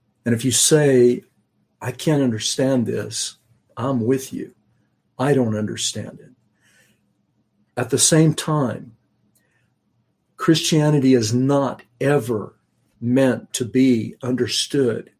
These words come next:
without two things. One is the cross of our Lord Jesus Christ. You can make no sense of this world unless you look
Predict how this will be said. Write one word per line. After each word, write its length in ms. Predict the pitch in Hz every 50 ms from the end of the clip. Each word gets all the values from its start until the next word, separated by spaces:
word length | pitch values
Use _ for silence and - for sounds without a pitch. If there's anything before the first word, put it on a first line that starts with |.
| _ _ _ _ _ _ _ _ _ _ _ _ _ _ _ _ _
without 460 | - 139 135 123 147 135 135 131 127
two 180 | - - 165 147
things. 800 | 147 - - 165 151 127 117 - - - - - - - - - _ _ _ _ _
One 400 | 120 117 131 143 151 160 160 151
is 460 | 131 113 113 113 113 117 110 - -
the 100 | 131 123
cross 720 | - - - - 156 139 123 110 110 117 - - - - - _ _ _ _
of 180 | - 139 135 127
our 200 | 135 135 139 127
Lord 340 | 117 117 113 113 120 113 110
Jesus 480 | - - 113 104 104 104 123 117 -
Christ. 400 | - - 160 80 160 127 - - - - - _ _
You 280 | _ 131 135 160 180 180
can 260 | 175 - 160 147 139
make 220 | 139 135 131 127 143
no 240 | 135 143 143 147
sense 720 | 143 - - - - 165 151 127 104 - - - - - - _ _ _ _ _ _ _ _ -
of 140 | 127 110
this 240 | 120 139 127 - -
world 580 | 139 135 139 139 143 135 120 104 - - - - _ - - - _ _
unless 460 | 127 123 131 139 139 131 - - -
you 160 | 151 160 160
look 500 | 160 156 160 160 147 123 101 - - -